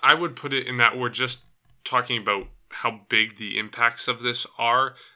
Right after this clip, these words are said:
um, not how w-, we hate this, because obviously this is the right step. Uh, and, um, I guess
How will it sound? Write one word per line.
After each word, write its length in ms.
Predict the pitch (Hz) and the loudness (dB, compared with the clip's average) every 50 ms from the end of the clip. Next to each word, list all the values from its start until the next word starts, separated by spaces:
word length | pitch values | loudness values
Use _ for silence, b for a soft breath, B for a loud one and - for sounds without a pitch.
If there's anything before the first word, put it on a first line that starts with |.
| B - - | B -2 0
um, 420 | 113 104 101 98 95 95 98 - _ _ - | 2 4 2 2 0 -4 -10 -18 _ _ -16
not 420 | 120 113 110 104 104 104 104 - | -8 -6 -4 0 0 0 0 0
how 420 | - 113 104 98 98 98 95 95 - _ _ _ _ _ - | -2 0 0 0 0 -2 -6 -10 -14 _ _ _ _ _ -14
w-, 260 | - 120 123 131 - - | -10 -10 -10 -10 -12 -8
we 260 | 113 113 104 95 92 | -6 -4 -4 -4 -6
hate 380 | - - 104 101 101 98 - - | -8 -8 -6 -6 -6 -8 -4 -2
this, 220 | 113 110 104 - | -2 -2 -2 -4
because 340 | - - 113 - 113 101 - | -6 -8 -8 -8 -6 -4 -2
obviously 680 | 107 95 101 - 107 104 101 - - 58 - - B B B B B B B _ _ _ - | -2 -2 -2 -4 -8 -8 -8 -8 -6 -6 -8 -8 B B B B B B B _ _ _ -4
this 240 | 123 120 107 - 123 | -2 0 0 0 0
is 220 | 113 104 98 - | -2 -2 -4 -4
the 120 | - 110 104 | -4 -2 0
right 240 | 101 98 104 101 | 2 2 0 0
step. 360 | - - - - - - - - - - | -2 -6 -6 -6 -6 -6 -8 -12 -12 -4
Uh, 260 | 120 120 113 104 101 101 | 0 0 2 2 2 0
and, 240 | 107 107 104 101 98 B B B B B B B B - | -2 -4 -4 -8 -16 B B B B B B B B 0
um, 420 | - 120 113 107 107 104 104 - _ _ | 2 4 6 6 4 2 -2 -8 _ _
I 80 | - 123 | 2 4
guess 320 | 120 139 147 143 - - | 6 6 4 4 4 2